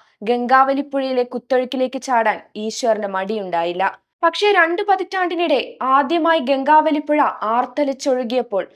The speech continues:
മൽപയുടെ ശ്രമങ്ങൾ ആദ്യ ഊഴത്തിൽ വിജയിച്ചില്ലെന്നു മാത്രം. ഒഴുക്ക് കുറഞ്ഞതോടെ ഉടൻ ദൗത്യം പൂർത്തിയാകുമെന്നാണ് കണക്കുകൂട്ടൽ.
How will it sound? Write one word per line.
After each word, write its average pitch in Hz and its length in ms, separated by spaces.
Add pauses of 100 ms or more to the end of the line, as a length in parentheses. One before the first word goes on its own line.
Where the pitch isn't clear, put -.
മൽപയുടെ 254 560
ശ്രമങ്ങൾ 254 520 (180)
ആദ്യ 233 380
ഊഴത്തിൽ 247 440 (100)
വിജയിച്ചില്ലെന്നു 202 680
മാത്രം. 175 400 (260)
ഒഴുക്ക് 233 320
കുറഞ്ഞതോടെ 269 840
ഉടൻ 247 280
ദൗത്യം 226 480
പൂർത്തിയാകുമെന്നാണ് 247 960 (180)
കണക്കുകൂട്ടൽ. 180 680